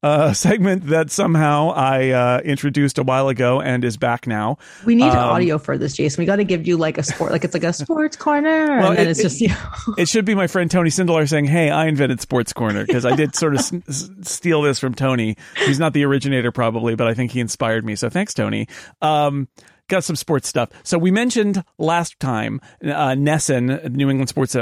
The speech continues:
Speaker 1: Network, going over the top. And so Red Sox fans who are cord cutters will be able to just pay for nessun and watch Red Sox and Boston Bruins games.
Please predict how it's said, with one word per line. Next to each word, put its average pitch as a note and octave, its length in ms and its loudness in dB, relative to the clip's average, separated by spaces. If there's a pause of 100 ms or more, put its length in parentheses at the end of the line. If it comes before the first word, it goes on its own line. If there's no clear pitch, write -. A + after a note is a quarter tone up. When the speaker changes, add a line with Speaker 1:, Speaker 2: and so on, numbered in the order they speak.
(100)
Speaker 1:
Network, A#2+ 320 -2
going B2 220 0
over B2 160 0
the B2 80 -2
top. G#2+ 380 -2
And B2 160 -8
so B2 120 -2
Red B2 200 0
Sox A#2+ 220 -2
fans B2 280 -4
who B2 140 0
are A#2 120 -2 (100)
cord C3+ 260 -4
cutters A#2+ 340 -4
will B2+ 80 -4
be A2+ 160 -2
able A2+ 220 -2
to B2 100 -8
just A#2+ 280 -6 (200)
pay D3 140 2
for C3 100 -4
nessun A#2+ 380 0
and A2 100 -2
watch G#2+ 240 -2
Red A2+ 160 -2
Sox G#2 240 -4
and G#2 320 -6
Boston G2 300 -6
Bruins F3 340 -2
games. E3 360 -2